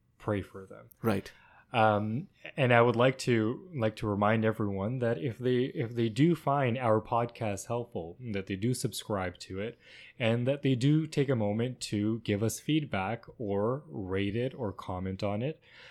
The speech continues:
Speaker 1: Um, you can also send us emails of your doubts at the, Farhan, you're gonna have to con-, correct me, The conviction at voice of islam.
Speaker 2: No, it's conviction at voice of islam dot C A. And the other one, we have a Gmail as well,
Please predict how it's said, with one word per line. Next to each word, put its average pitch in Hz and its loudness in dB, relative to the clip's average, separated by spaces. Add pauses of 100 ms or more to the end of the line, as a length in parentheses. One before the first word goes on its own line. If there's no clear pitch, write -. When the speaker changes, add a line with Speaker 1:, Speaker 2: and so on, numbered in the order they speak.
(180)
Speaker 1:
Um, 98 0
you 113 0
can 131 4
also 139 6
send 151 4
us 135 4
emails 127 4
of 123 0
your 113 2
doubts 120 0 (100)
at 113 0 (760)
the, 127 4 (380)
Farhan, 110 8
you're 110 4
gonna 117 6
have 117 2
to 113 -4
con-, 120 -2
correct 117 2
me, 104 -4
The 120 4
conviction 127 4
at 110 -2
voice 120 4
of 131 2
islam. 107 -2
Speaker 2:
No, 139 4
it's - 0
conviction 131 2
at 156 2
voice 131 8
of 175 4
islam 123 2
dot 117 6
C 107 4
A. 117 4 (300)
And 113 2
the 123 4
other 160 8
one, 127 6
we 123 4
have 120 4
a 117 4
Gmail 127 4
as 110 4
well, 107 0